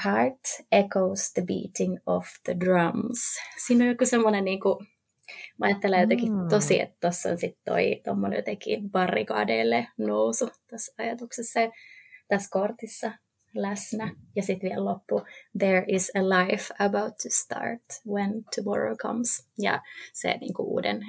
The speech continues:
Speaker 1: elämän alku tuli elementin jotenkin se luomisvoima.
Speaker 2: Mm.
Speaker 1: Niin, niin tää on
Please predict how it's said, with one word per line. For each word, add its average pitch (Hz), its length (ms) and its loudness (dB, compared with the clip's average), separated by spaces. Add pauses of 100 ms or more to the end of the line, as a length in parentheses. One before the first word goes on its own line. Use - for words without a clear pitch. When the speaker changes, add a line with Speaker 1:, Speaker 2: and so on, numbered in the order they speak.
Speaker 1:
elämän 185 420 -4
alku 196 380 -8
tuli 202 280 -2
elementin 208 640 -4
jotenkin 208 400 -6
se 202 140 0
luomisvoima. 214 840 0
Speaker 2:
Mm. 214 460 -2
Speaker 1:
Niin, 196 220 -4 (840)
niin 196 260 -6
tää 190 200 -2
on 196 260 -4